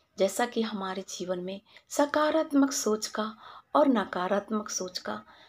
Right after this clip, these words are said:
बहुत ही प्रभाव पड़ता है। वह व्यक्ति जो सदा प्रसन्न रहता है और बड़ी से बड़ी विपत्ति आ जाने पर भी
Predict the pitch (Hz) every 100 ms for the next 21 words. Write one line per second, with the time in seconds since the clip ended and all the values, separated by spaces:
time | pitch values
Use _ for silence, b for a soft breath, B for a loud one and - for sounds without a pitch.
0 | b _ - 277 - 311 208 - - -
1 | - _ - - - - _ _ _ b
2 | b b b b b b b _ _ _
3 | _ _ _ - 208 381 440 269 277 277
4 | 339 285 339 370 220 208 269 - 202 -
5 | 302 269 185 180 247 269 165 - b b
6 | b b - 320 226 262 381 - 214 196
7 | 285 226 214 196 - 339 - 208 214 208
8 | 208 285 349 202 185 175